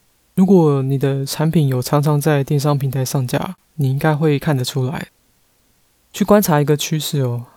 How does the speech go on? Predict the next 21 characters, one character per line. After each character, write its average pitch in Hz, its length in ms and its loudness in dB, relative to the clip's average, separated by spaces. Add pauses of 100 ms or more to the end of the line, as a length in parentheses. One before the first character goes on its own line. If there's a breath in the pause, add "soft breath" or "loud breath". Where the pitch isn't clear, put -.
(180)
现 202 240 2
在 175 200 6
的 127 380 0 (640)
平 151 180 0
台 165 200 2
的 143 80 2
那 156 100 4
些 156 180 0
M 151 240 2
D 165 200 2
或 165 120 4
是 147 120 0
P 143 260 -2
M， 123 200 -2 (840)
他 196 140 0
们 185 80 6
的 147 460 2
核 147 160 0
心 165 260 2
能 139 220 0
力 135 260 -2